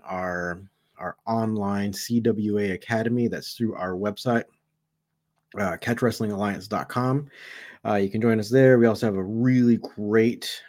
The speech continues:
online community, uh, with e-, that includes even its own app. So, uh, people can share their photos, uh, videos, ask questions. Uh, it's really, um, worth it. Like, it really just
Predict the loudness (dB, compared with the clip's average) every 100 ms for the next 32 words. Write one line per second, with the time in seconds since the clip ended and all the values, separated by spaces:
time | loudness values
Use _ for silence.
0 | -18 -6 -4 0 0 -2 -4 -2 2 2
1 | 4 4 2 0 -4 -4 -6 -6 -6 -4
2 | -2 -2 0 4 4 4 2 2 0 -2
3 | -2 -2 -4 -4 -4 -8 -20 -8 -6 -6
4 | -8 -20 -20 -10 -6 -4 -4 -4 -6 0
5 | 2 2 0 -2 -6 2 4 6 6 4
6 | 2 -4 -20 _ -10 -8 -2 2 4 6
7 | 6 4 2 2 -2 -6 -4 -4 -2 0
8 | 0 0 -4 -10 -20 -20 _ -4 -4 -4
9 | -6 -4 -2 2 6 6 8 6 6 6
10 | 4 4 0 -4 -4 -4 -8 -12 -10 -6
11 | -2 -2 2 2 2 0 -6 -4 -2 0
12 | 2 0 0 -4 -12